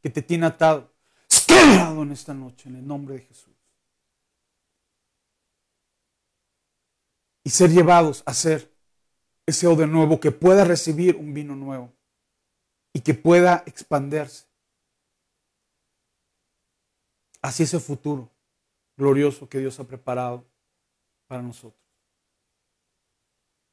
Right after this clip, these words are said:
Wow. Gracias, Jesús.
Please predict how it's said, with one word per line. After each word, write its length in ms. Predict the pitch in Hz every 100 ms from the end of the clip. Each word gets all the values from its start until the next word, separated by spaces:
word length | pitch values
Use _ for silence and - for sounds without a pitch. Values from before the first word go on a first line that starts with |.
| _ _ _ _ _ _ _ _ _ _ _ _ _
Wow. 160 | 120 107 _ _ _ _ _ _ _ _ _ _ _ _ _ _ _ _ _ _ _ _ _ _ _ _ _ _ _ _ _
Gracias, 400 | 143 139 - 131
Jesús. 240 | - -